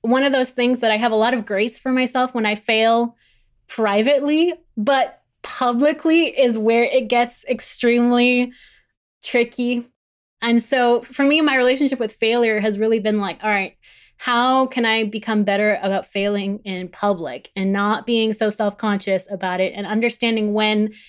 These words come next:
to brush things off and to kind of make a joke of it and when I need to address the failure and, you know, kind of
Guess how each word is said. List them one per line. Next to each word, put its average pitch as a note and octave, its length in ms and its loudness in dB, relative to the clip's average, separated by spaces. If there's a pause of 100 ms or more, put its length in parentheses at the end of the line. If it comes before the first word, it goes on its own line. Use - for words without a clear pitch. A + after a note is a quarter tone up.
(440)
to C#4 100 0
brush C4 360 0
things C4+ 280 2
off A#3+ 480 2
and A3 300 -2
to A3 80 -12
kind A#3 160 -2
of A#3 60 2
make A3+ 140 0
a A#3+ 60 -2
joke A3 300 0
of A3 160 -2
it A3 260 0
and G#3 260 -2
when A3 200 0
I G#3+ 60 0
need G#3+ 200 -2
to G#3+ 260 -4
address G#3 580 -4
the G#3+ 100 -6
failure G3+ 760 -2
and, F#3+ 440 -8
you G3 80 -10
know, F3+ 200 -10
kind F#3 200 -10
of F3+ 120 -12